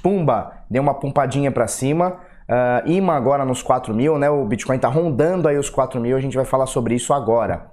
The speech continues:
tá? Mercado global, cento e quarenta e dois bilhões. Você lembra ontem a gente tava com cento e trinta e sete, cento e trinta e oito, alguma coisa do tipo.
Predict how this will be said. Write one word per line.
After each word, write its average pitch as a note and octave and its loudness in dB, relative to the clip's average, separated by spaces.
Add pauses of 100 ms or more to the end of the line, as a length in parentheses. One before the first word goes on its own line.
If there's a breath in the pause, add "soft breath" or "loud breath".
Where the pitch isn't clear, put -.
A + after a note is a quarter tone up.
tá? C#3+ -2 (440 loud breath)
Mercado E3 2
global, E3+ 2
cento A3 -2
e - -12
quarenta F3 0
e D#3 2
dois D3+ 2
bilhões. C3+ 0
Você A2+ -2
lembra C#3+ 2
ontem E3 0
a - 0
gente D3+ -2
tava D3 0
com C#3+ -4
cento F3+ -2
e - 2
trinta E3 -2
e C#3+ 2
sete, F3 -2
cento E3 -2
e D3 -4
trinta D3+ -2
e B2+ 4
oito, D3 0
alguma B2+ -2
coisa B2 -4
do C#3 -4
tipo. D3 -2